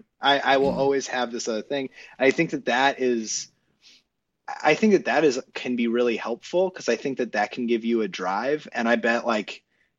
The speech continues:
Speaker 1: your wife, I bet John is a similar way as well, of, like, in every, and every person who has addictions, like,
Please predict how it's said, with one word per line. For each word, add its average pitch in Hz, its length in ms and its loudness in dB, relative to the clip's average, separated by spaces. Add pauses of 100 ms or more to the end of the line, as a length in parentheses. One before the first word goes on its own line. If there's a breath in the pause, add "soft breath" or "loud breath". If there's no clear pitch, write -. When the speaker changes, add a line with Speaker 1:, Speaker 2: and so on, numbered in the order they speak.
Speaker 1:
your 117 180 4
wife, 117 600 2
I 95 180 0
bet 104 400 -2 (100)
John 120 440 4
is 117 180 4
a 117 40 2
similar 120 460 6
way 117 180 8
as 101 160 2
well, 98 340 4
of, 101 160 0
like, 104 280 2 (420 loud breath)
in 123 180 2
every, 156 500 6 (120)
and 135 140 2
every 185 280 4
person 143 320 0
who 123 260 0
has 120 280 0
addictions, 104 800 -4
like, 95 280 -8